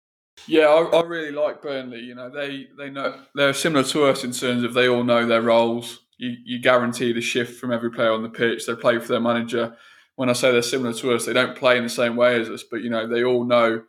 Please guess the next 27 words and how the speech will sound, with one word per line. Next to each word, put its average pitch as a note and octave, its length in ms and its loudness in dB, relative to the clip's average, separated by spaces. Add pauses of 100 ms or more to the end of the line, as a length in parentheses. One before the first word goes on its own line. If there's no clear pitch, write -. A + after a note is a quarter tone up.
(340)
the B2 80 -12
style A#2+ 300 2
of - 160 -6
play. A2+ 540 2
Whoever B2 260 0
slots - 400 -2
in A#2 320 0 (320)
knows A#2 340 -2
what A#2+ 220 -6
Dyche, A2+ 420 -2 (220)
um, A#2+ 300 -6
wants B2 240 -2
from A#2 240 -8
them. A2 300 -10
And A#2+ 280 -4 (340)
the C#3+ 120 4
other C3+ 100 4
night, B2+ 360 6
is, B2 120 0 (100)
I B2 100 4
thought A#2+ 240 2
it - 20 2
was A#2 100 -2
a, A#2 80 -4 (200)
a - 40 -12
superb B2 580 2
defensive A#2+ 540 -4